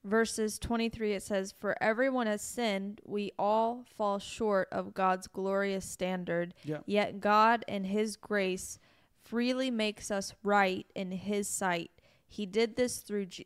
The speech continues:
Speaker 1: uh, Christ Jesus when he freed us from the penalty of our sins. For God presented Jesus as the sacrifice for sin."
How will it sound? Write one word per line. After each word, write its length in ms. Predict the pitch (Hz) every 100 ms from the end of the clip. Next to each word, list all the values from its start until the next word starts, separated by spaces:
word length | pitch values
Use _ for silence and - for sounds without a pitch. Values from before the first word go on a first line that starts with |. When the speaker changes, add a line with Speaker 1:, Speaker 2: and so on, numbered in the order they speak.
| -
Speaker 1:
uh, 300 | 202 190 185
Christ 460 | - 220 220 220 -
Jesus 580 | 214 208 190 175 - - _ _ -
when 180 | 202
he 160 | 202 196
freed 420 | 185 - 220 233
us 220 | 247 247
from 240 | - 220 208
the 100 | 185
penalty 600 | - 220 214 214 - 214
of 160 | 202 185
our 140 | 185
sins. 600 | - 214 190 175 180 - _ _ - _
For 160 | 214
God 480 | 202 202 214 233 226
presented 560 | 226 208 208 208 208 180
Jesus 440 | 202 208 208 202 -
as 300 | 202 196 - _ -
the 120 | 190
sacrifice 760 | - 208 220 240 220 185 180 -
for 140 | 190
sin." 440 | - 185 175 185